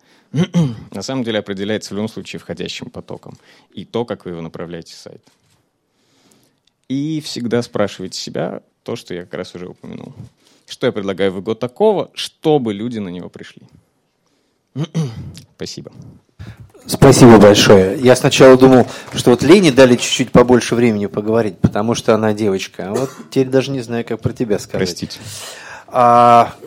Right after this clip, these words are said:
Speaker 2: к нам подъехал Стас Свердлов. Я заранее тебя предупреждаю, у меня Кожевников здесь с острым карандашом.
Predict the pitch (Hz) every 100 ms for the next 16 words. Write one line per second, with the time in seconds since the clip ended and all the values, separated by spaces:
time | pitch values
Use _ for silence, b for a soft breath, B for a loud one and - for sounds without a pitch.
0 | - 156 147 135 131 131 123 120 - 185
1 | 196 - - - 117 101 92 _ _ _
2 | _ _ - - - 156 156 151 202 180
3 | 120 110 117 123 135 131 113 113 113 139
4 | 196 165 120 107 104 135 110 - 107 107
5 | 110 110 113 123 127 196 208 196